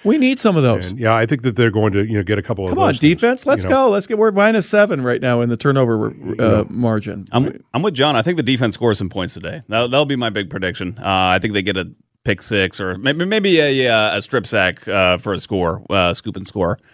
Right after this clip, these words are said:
Speaker 3: might be the
Speaker 1: Low
Speaker 3: better
Speaker 1: scoring
Speaker 3: option.
Speaker 1: game for me 'cause both defenses are good, and, uh, Tennessee is that, that's, that's keeping them in ball games. Yeah, they're two and five. They, they've had some problems,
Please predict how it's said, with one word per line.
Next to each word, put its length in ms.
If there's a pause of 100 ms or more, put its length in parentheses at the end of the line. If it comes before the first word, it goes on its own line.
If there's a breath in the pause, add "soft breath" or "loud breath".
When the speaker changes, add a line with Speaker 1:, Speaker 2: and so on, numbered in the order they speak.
(340 soft breath)
Speaker 3:
might 120
be 140
the 180 (140)
Speaker 1:
Low 140
Speaker 3:
better 100
Speaker 1:
scoring 260
Speaker 3:
option. 100
Speaker 1:
game 120
for 160
me 260
'cause 220
both 220
defenses 600
are 1040
good, 420 (460)
and, 440
uh, 200
Tennessee 640
is 460
that, 260
that's, 360
that's 280
keeping 360
them 140
in 80
ball 200
games. 280
Yeah, 160
they're 120
two 160
and 100
five. 220
They, 180
they've 220
had 180
some 140
problems, 560